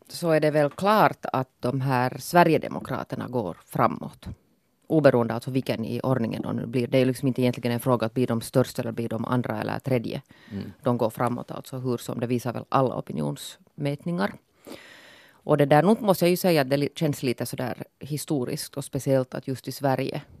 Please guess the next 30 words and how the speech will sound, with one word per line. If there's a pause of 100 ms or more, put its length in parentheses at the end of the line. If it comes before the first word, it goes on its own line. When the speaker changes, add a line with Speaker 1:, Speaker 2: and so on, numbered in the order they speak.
(100)
Speaker 1:
ett
sånt
här
parti (360)
Speaker 2:
Mm. (180)
Speaker 1:
har
tagit
sig
så
här
långt
framåt. (1200)
Speaker 2:
Är
du
ledsen
för
det? (280)
Speaker 1:
Nej,
alltså
det,
jag,
ledsen
är
nog
kanske
fel
ord,
men
det
där...